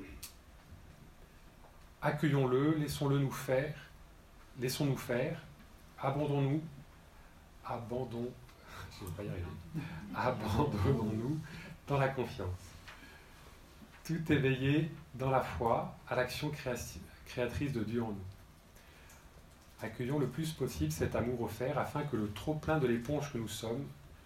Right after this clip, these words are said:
se déverse sur les autres. Telle est la source d'eau vive que le Seigneur a promise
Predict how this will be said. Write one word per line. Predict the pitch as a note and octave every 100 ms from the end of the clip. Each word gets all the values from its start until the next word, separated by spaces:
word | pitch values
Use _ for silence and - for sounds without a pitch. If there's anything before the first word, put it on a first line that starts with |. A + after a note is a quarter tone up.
| - -
se | - A#2+
déverse | A#2+ B2 C3+ - G#2
sur | - A2+
les | G2
autres. | F#2+ F#2+ - - - - - - - - - - - -
Telle | D3+ D3
est |
la | C3+ B2
source | - F#3+ - B2+
d'eau | A#2+
vive | B2+ F3 -
que | B2
le | G#2+
Seigneur | G#2 - B2 B2+
a | G#2+
promise | - A#2 A2 A#2 B2